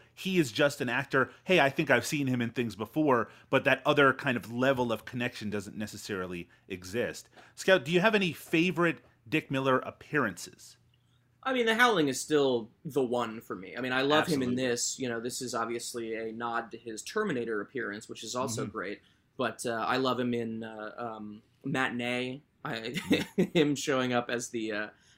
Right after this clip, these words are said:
Speaker 2: as the patsy in that is always fantastic. Um, I like his, his seconds-long, very miserable cameo in The Hole, the <laughs> Joe Dante film, as well. Um,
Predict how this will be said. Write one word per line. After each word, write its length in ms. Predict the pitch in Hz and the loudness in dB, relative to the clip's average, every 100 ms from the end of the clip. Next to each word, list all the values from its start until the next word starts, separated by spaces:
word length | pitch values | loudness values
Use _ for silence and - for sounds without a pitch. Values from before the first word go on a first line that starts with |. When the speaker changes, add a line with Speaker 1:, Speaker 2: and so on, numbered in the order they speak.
| - | -8
Speaker 2:
as 140 | 113 | -6
the 80 | 113 | -6
patsy 500 | - 123 120 131 113 | 0 0 0 -2 -4
in 80 | 110 | -4
that 220 | 113 110 | -6 -4
is 140 | 113 | -6
always 300 | 113 113 113 | -6 -4 -4
fantastic. 680 | - 110 104 113 110 - 110 _ _ _ _ - | -6 -10 -6 -4 -4 -6 -10 _ _ _ _ 0
Um, 460 | 127 113 110 107 - _ | 2 2 -2 -8 -14 _
I 80 | 131 | 2
like 260 | 131 131 127 | 4 4 2
his, 300 | - 120 110 - - - | -2 -2 -4 -10 -20 -14
his 300 | - 123 87 | -4 -4 -2
seconds-long, 1040 | - 170 147 147 127 120 123 123 120 117 - | -2 0 0 0 0 -2 -2 0 0 -4 -8
very 420 | 123 139 131 127 | -2 2 4 2
miserable 520 | 123 135 123 127 123 | 2 -2 -2 -2 -4
cameo 520 | 120 131 120 123 120 | -4 -4 -2 -2 -2
in 220 | - 123 120 | -2 -6 -4
The 100 | 117 | -4
Hole, 480 | - 131 123 135 127 | -2 -2 0 -2 -6
the 80 | 123 | -8
<laughs> 120 | - | -2
Joe 120 | 123 - - | -2 -2 -8
Dante 380 | 147 - 139 131 | -8 -6 -6 -6
film, 280 | - 127 123 | -6 -6 -6
as 100 | 113 | -8
well. 380 | 113 120 120 120 - - - - - | -6 -2 -2 -4 -14 -20 -20 -20 -6
Um, 540 | 127 123 117 117 113 | 0 4 4 2 -6